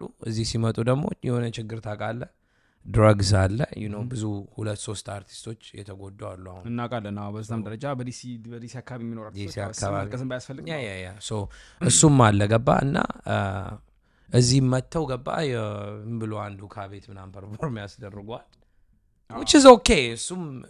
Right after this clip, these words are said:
Speaker 1: ገባ? ግን ፋይቭ ሀንድረድ ምናምን ሲሰጥ
Speaker 2: ያ።
Speaker 1: አምስት መቶ ብር ወስድ አገነዱ።
Speaker 2: ልክ ነህ። እሱም ነው። አገር ቤትም ደረጃ አሁን ለምሳሌ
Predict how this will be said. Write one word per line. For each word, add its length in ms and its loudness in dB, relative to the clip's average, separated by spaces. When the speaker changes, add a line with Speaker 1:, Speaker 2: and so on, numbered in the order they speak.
Speaker 1:
ገባ? 300 -6
ግን 180 -8
ፋይቭ 280 -2
ሀንድረድ 360 -4
ምናምን 280 -10
ሲሰጥ 360 -16
Speaker 2:
ያ። 160 -14
Speaker 1:
አምስት 320 -4
መቶ 220 -2
ብር 140 -6
ወስድ 280 -8
አገነዱ። 400 -10
Speaker 2:
ልክ 240 -10
ነህ። 160 -2
እሱም 280 0
ነው። 160 6
አገር 260 8
ቤትም 200 12
ደረጃ 200 10
አሁን 140 10
ለምሳሌ 380 8